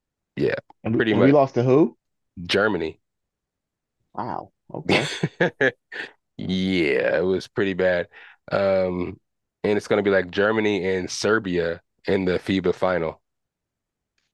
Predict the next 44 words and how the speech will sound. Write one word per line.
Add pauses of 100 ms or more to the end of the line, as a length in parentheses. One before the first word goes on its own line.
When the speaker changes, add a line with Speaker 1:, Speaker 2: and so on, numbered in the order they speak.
(120)
Speaker 1:
And
Speaker 2:
Okay.
Speaker 1:
Serbia
is
only
good
pretty
much
because
they
have
Jokic,
and
Jokic
didn't
even
play. (600)
So
i-,
it's
crazy. (380)
It's
crazy.
But
everybody's
saying
for
the
U
S
A
team, (380)
when
we
actually
play
in
the
Olympics
in
twenty
twenty-four
in
Paris,